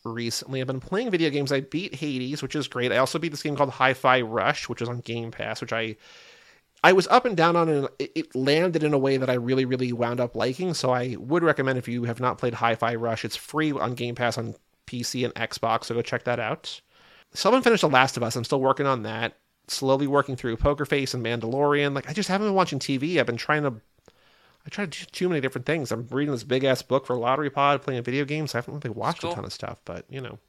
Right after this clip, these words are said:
Speaker 2: It works, man. Sometimes you just need a, like, a little, a little break, a little breather. I
Speaker 1: Plus,
Speaker 2: get it.
Speaker 1: baseball's coming up soon. Next week, baseball
Speaker 2: It's
Speaker 1: starts.
Speaker 2: always
Speaker 1: This
Speaker 2: baseball season.
Speaker 1: I know. This weekend is our fantasy baseball draft, so we're going away, which I'm very
Speaker 2: Oh,
Speaker 1: excited about.
Speaker 2: fun. That's fun. That's fun.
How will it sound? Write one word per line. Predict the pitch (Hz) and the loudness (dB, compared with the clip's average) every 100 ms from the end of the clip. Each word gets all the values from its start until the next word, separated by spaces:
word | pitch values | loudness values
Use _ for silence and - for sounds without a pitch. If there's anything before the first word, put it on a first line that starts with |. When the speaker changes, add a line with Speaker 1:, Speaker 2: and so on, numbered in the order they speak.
| _ _ _ - | _ _ _ -14
Speaker 2:
It | 262 | -10
works, | 233 302 - | -10 -12 -12
man. | 170 214 202 | -8 -8 -8
Sometimes | - 196 254 240 | -4 -2 -2 -4
you | 226 | -6
just | 220 | -10
need | 202 202 | -6 -2
a, | 196 | 0
like, | 180 180 | 0 -2
a | 165 | -6
little, | 170 165 170 _ _ | -10 -10 -16 _ _
a | |
little | 147 185 | -18 -18
break, | 180 185 185 - | -12 -12 -12 -14
a | |
little | 131 | -16
breather. | 143 143 160 101 - - | -14 -16 -14 -18 -20 -20
I | 135 | -4
Speaker 1:
Plus, | 220 | -4
Speaker 2:
get | - | -2
it. | |
Speaker 1:
baseball's | 135 175 - 190 175 | -2 -2 2 2 2
coming | 185 180 175 | 0 0 0
up | 165 | -2
soon. | - 175 165 165 131 | -4 -4 -2 -4 -2
Next | 135 - | -4 -2
week, | 147 131 | -6 -4
baseball | 135 123 | -4 -2
Speaker 2:
It's | 135 | 2
Speaker 1:
starts. | 135 147 | 4 6
Speaker 2:
always | 117 117 - | 4 2 0
Speaker 1:
This | 117 | 2
Speaker 2:
baseball | 170 208 107 | 4 4 2
season. | 107 110 107 104 | -4 -6 -8 -6
Speaker 1:
I | 117 | -6
know. | 107 101 101 - | -6 -8 -10 -6
This | 127 196 - | 2 2 2
weekend | 160 175 180 175 165 | -4 -4 -2 -2 -2
is | - 120 | -4 -2
our | 117 | 0
fantasy | 120 135 123 127 | 0 -4 -4 -4
baseball | 123 - 113 | -4 -4 -6
draft, | - 120 151 160 | -4 2 2 2
so | - | -2
we're | 120 | -2
going | 117 110 | -4 -4
away, | 117 190 185 | 0 0 0
which | 147 - | -4 -8
I'm | 101 | -8
very | 101 | -10
Speaker 2:
Oh, | |
Speaker 1:
excited | - - 190 190 | -10 -2 0 2
about. | 185 185 170 | 4 6 6
Speaker 2:
fun. | 160 151 139 123 110 | 6 6 4 -2 -6
That's | 113 120 | -8 -8
fun. | - 101 90 92 | -10 -14 -16 -16
That's | 101 - | -16 -18
fun. | - - - | -18 -20 -20